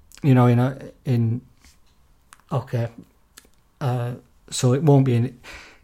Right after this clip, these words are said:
you know, there is a lot, th-, which is pro-, yeah, there is a larger pool. You know, if you think about some of the, 'cause a lot of, uh, prospects at Oilers are going over to play in Europe. Um, you know, 'cause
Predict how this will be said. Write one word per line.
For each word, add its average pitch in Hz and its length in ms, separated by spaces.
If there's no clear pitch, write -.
you 180 80
know, 127 160
there 135 140
is 131 140
a 127 60
lot, 127 280
th-, - 260
which 170 240
is 160 160
pro-, 143 300
yeah, 147 440
there 143 160
is 147 140
a 135 60
larger 127 360
pool. 127 540
You 147 100
know, 135 80
if 123 140
you 135 60
think 139 260
about 127 260
some 139 180
of 127 60
the, 117 360
'cause 143 180
a 156 60
lot 165 260
of, 139 320
uh, 131 340
prospects 131 640
at 139 80
Oilers 123 440
are 110 40
going 120 240
over 113 220
to 113 460
play 117 260
in 110 80
Europe. 113 460
Um, 104 480
you 143 160
know, 117 140
'cause - 420